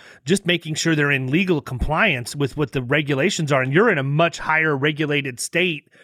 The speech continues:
uh, specifically to cyber, than what we are. But, I mean, I can tell you right now that I bet ninety percent of the business owners out there, if they didn't have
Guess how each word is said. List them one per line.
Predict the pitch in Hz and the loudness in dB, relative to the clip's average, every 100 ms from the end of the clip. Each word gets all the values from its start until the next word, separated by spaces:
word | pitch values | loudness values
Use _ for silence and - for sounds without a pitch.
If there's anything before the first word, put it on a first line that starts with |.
| _ - | _ -12
uh, | |
specifically | - 147 - 214 196 156 135 | -10 -8 2 2 2 -2 -2
to | |
cyber, | 123 175 202 196 139 131 123 - - _ 135 | -2 0 2 2 0 -2 -4 -14 -20 _ 0
than | 151 147 | 2 4
what | 151 139 | 2 2
we | 139 254 | 2 4
are. | 165 120 127 131 _ - _ - | 4 2 0 -2 _ -20 _ -4
But, | 127 165 - - | 2 2 0 -2
I | 160 | 0
mean, | 170 147 | 2 2
I | 160 | -2
can | 208 180 | -2 -2
tell | 180 180 | 2 2
you | 170 | 4
right | 170 165 143 | 4 2 2
now | 160 240 147 135 - | 2 2 2 -2 -6
that | 131 147 147 - _ _ - | 0 2 2 -4 _ _ -4
I | 165 | -4
bet | 214 151 143 | 0 0 0
ninety | 139 147 185 175 | 0 0 0 -2
percent | 165 156 - 185 | -2 -4 -2 0
of | 170 | 0
the | |
business | 131 147 165 185 175 165 | 0 0 -2 -2 -2 0
owners | 156 151 123 | 0 0 0
out | 143 180 202 | 2 0 0
there, | 147 135 135 131 - _ _ _ _ _ _ _ _ | 0 0 0 -4 -8 _ _ _ _ _ _ _ _
if | 151 131 | -6 0
they | 165 160 | 0 2
didn't | 160 202 185 | 2 2 -2
have | 139 143 139 135 127 | -2 -2 0 -2 -8